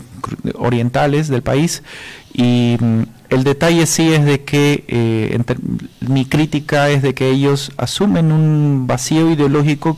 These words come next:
que no hay. Yo creo que eso sí debería generarse un, con mayor claridad, de que hay una, una postura ideológica, eh, que ellos ya tendrían que identificar, o tal vez nosotros podríamos ver qué elementos ideológicos podrían haber, pero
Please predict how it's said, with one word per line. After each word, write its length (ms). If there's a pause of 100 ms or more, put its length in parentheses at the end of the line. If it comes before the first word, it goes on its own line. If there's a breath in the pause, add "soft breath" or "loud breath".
que 140
no 320
hay. 240 (320 loud breath)
Yo 120
creo 220
que 160
eso 220
sí 360 (200)
debería 500
generarse 760 (460 loud breath)
un, 160
con 220
mayor 300 (280)
claridad, 560 (420 loud breath)
de 140
que 160
hay 300
una, 480 (120)
una 280
postura 420
ideológica, 800 (400)
eh, 720 (420)
que 140
ellos 360
ya 160
tendrían 400
que 120
identificar, 460
o 80
tal 120
vez 140
nosotros 320
podríamos 360
ver 180
qué 220
elementos 480
ideológicos 440
podrían 280
haber, 240
pero 240